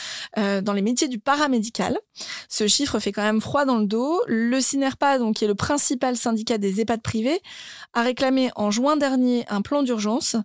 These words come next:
afin d'aider le secteur à recruter et aussi vous permettre, euh, d'accompagner dans le, de, d'être accompagné dans le maintien des services proposés durant la période estivale. Ma première question est donc, est-ce que, euh,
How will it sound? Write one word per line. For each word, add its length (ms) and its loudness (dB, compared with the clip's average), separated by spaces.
afin 420 0
d'aider 200 2
le 120 2
secteur 600 0
à 140 2
recruter 540 0
et 40 4
aussi 240 2
vous 120 -4
permettre, 560 0
euh, 180 0
d'accompagner 600 0
dans 120 2
le, 440 0
de, 220 -2
d'être 260 0
accompagné 420 0
dans 120 2
le 60 0
maintien 440 0
des 100 0
services 320 -2
proposés 480 -2
durant 280 2
la 120 2
période 260 2
estivale. 480 -2
Ma 140 0
première 280 0
question 300 -2
est 140 2
donc, 240 0
est-ce 240 2
que, 400 0
euh, 460 0